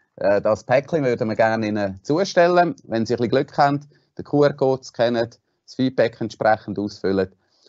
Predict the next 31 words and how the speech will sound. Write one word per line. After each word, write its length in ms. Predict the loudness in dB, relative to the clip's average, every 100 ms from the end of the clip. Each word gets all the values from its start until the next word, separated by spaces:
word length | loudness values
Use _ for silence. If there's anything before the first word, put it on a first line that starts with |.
| _ -10
haben 280 | -4 -2 -4
Sie 180 | -4 0
nachher, 800 | 0 0 -4 -2 2 2 0 -6 -20 _ _ -16
ähm, 400 | -10 -6 -6 -8
die 80 | -10
Kartonschachtel 760 | -4 -4 -4 -4 -2 -2 -2 -4
oder 100 | -2
das 180 | -6 -2
Headset 460 | -2 0 0 -2 -4 -20 _ _ _ _ _
für 240 | 0 4
H-D-Telefonie 880 | 6 6 4 2 0 -2 -2 -4 -4
bei 80 | -4
Ihnen. 280 | -8 -12 -16 _ _ _ _ _
Dann 360 | 2 2 0 -6 _
lassen 320 | 0 2 2 2
wir 160 | 0
jetzt 400 | 2 2 0 -6
die 160 | -8 -8 -6
Leitungen 480 | -2 -2 -2 -6 -6
noch 140 | -6 -4
ein 140 | -6
bisschen 120 | -6 -4
offen, 720 | -4 -4 -8 _ -4 -4 -6 _
dass 240 | -6 -6
Sie 140 | -8 -8
über 260 | -8 -8
Chat-Funktionalität 1120 | -6 -6 -4 -8 -8 -6 -2 -2 0 -2 -2 -2
noch 120 | -4
Fragen 600 | -4 -4 -4 -2 -2 -4
stellen 380 | 0 2 2
können. 100 | 0